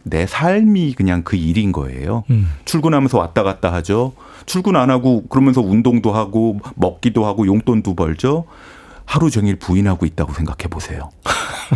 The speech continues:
Speaker 1: 그 부인은 무슨 죄가 있습니까? 후배가 무서우세요? 부인이 무서우세요? 나가시는 게 더 좋으실 거라고 생각하시기 바랍니다.
Speaker 2: 아이, 그, 그, 당연한 얘기를 하시네.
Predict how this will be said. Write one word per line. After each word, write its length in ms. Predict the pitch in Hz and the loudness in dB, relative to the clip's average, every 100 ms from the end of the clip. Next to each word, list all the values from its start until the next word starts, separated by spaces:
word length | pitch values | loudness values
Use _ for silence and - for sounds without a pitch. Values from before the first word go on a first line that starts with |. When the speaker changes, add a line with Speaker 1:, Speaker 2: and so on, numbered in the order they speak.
| - - - | -4 -4 -2
Speaker 1:
그 60 | |
부인은 440 | 98 123 139 139 123 | 0 2 4 6 4
무슨 220 | 101 127 | 2 2
죄가 220 | 139 113 92 | 2 2 0
있습니까? 460 | - 80 73 - - - - 1077 - 1077 - - - - - _ - - - - - - - - - - - - - - - | 0 -2 -2 -2 -2 -2 0 -2 -2 -4 -2 -6 -6 -10 -10 _ -18 -16 -18 -16 -16 -16 -10 -10 -10 -14 -20 -20 -20 -16 -2
후배가 360 | 185 190 175 | 0 4 4
무서우세요? 680 | 170 160 160 151 156 160 170 | 2 4 4 4 6 6 6
부인이 320 | 127 143 147 | 6 6 6
무서우세요? 640 | 139 127 120 104 104 85 76 - - - - - - - - | 6 6 4 4 2 2 2 -2 -2 -4 -6 -6 -14 -20 -4
나가시는 520 | 87 92 110 110 98 | -2 0 0 0 2
게 220 | 107 131 | 2 0
더 140 | 104 101 | 0 0
좋으실 400 | 85 92 98 101 | 0 0 0 0
거라고 400 | 92 85 85 104 | 0 -2 -2 0
생각하시기 560 | 120 104 - - - | 0 0 -4 -8 -2
바랍니다. 420 | 104 85 85 101 90 | -2 -2 -4 -6 -4
Speaker 2:
아이, 320 | 92 92 85 | 0 0 0
그, 280 | - 101 110 | -4 -6 -6
그, 180 | - - - - - - | -8 -14 -18 -20 -20 -12
당연한 540 | - 95 127 202 208 | -4 0 2 4 4
얘기를 260 | 185 151 127 | 4 4 4
하시네. 320 | - - 156 | 2 0 0